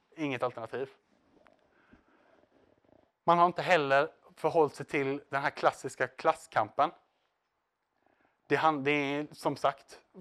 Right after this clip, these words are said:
återupprepa mig, men det är inte så här industriarbetare som strejkar och håller på. <clears throat> Det är för att där s-, i Sverige är det typ ingen som jobbar med bilindustri längre.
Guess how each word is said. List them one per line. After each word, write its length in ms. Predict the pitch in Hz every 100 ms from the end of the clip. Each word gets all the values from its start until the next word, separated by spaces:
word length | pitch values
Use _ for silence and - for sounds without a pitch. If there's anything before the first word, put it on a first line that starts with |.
| 180
återupprepa 680 | 160 147 - 123 127 110 117
mig, 180 | 123 147 -
men 120 | 139
det 80 | 151
är 40 |
inte 200 | 151 -
så 80 | 147
här 140 | 117
industriarbetare 840 | 135 123 - 135 127 110 110 - 110
som 140 | 113
strejkar 420 | - 113 113 113
och 80 | 101
håller 120 | 104
på. 200 | 113 127 - _ _ _ _ _ _ _ _ _
<clears throat> 480 | - 98 - _ _
Det 60 | 147
är 40 |
för 100 | 143
att 120 | - _ -
där 180 | 135 120
s-, 140 | - - _ _ _ _ _ _ - - - _ - -
i 80 | 135
Sverige 380 | - 123 117
är 40 | 156
det 60 |
typ 200 | 139 139
ingen 160 | 131 123
som 120 | 120
jobbar 280 | 117 117 104
med 120 | 113
bilindustri 520 | 135 131 110 107 123
längre. 260 | 135 131